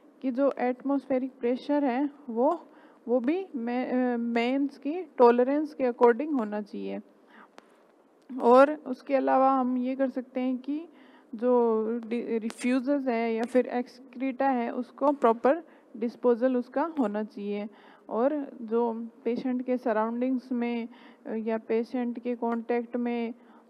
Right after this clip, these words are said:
जो भी जिन, जिनसे patient contact है या फिर जैसे कि सा-, अ, surroundings के जो furniture है इन सब पे जो धूल जमा हो जाती है तो उनको, उनको भी कैसे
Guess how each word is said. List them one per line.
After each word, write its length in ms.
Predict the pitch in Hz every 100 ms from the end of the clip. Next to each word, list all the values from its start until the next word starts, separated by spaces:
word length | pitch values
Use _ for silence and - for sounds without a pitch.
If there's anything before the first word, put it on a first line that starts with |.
| -
जो 280 | 220 214 240
भी 180 | 233 254
जिन, 340 | 220 254 247 262
जिनसे 320 | 226 254 269
patient 500 | 247 240 240 254 240
contact 580 | - 233 233 247 247 247
है 200 | 233 226
या 180 | 220 214
फिर 380 | 233 233 220 226 - - - -
जैसे 320 | 214 233 254
कि 440 | 233 226 226 220 214 208 -
सा-, 320 | 226 - 214
अ, 440 | 214 214 214 208 208
surroundings 600 | 214 214 226 233 247 240
के 360 | 240 220 214 214 - - - -
जो 420 | 214 208 214 214
furniture 720 | 214 220 214 233 240 254 240
है 420 | 240 202 202 214 - -
इन 220 | 226 233
सब 260 | 247 220
पे 100 | 226
जो 260 | 220 220 214 - - - 240 240 - - - _ _ _ _ -
धूल 460 | 277 214 233 240 254
जमा 260 | 269 254
हो 160 | 254 214
जाती 360 | 208 202 233
है 120 | 226 233
तो 280 | 240 240
उनको, 540 | 254 254 254 254 294 294 - - - -
उनको 340 | 247 254 285
भी 160 | 262 277
कैसे 560 | 262 247 233 269 349